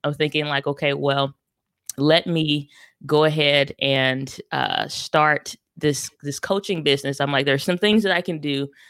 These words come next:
some, some value I wanna provide, and I wanna start my own company, uh, and put some things into, into work for me." So my coach told me, "Get started in video." So YouTube was just about putting some videos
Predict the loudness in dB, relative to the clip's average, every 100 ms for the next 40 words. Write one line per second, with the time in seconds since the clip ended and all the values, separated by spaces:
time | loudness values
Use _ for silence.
0 | _ -8 -4 -2 -4 0 2 4 4 2
1 | 0 -4 -2 -2 -2 -2 -4 -4 -2 -4
2 | -2 -2 -2 -4 -6 -10 -4 -4 0 0
3 | 0 _ _ _ -8 -4 -2 0 -2 0
4 | 0 0 2 2 0 -2 -4 2 0 2
5 | -2 0 0 0 0 -2 0 0 -2 -2
6 | 0 0 0 0 0 0 0 0 0 2
7 | 0 2 2 2 2 0 0 -4 _ _
8 | _ _ 2 2 0 2 2 2 0 2
9 | 0 -2 -4 -12 -20 _ _ _ _ _
10 | _ 0 2 4 2 -2 -4 -2 0 0
11 | 0 0 0 -4 -8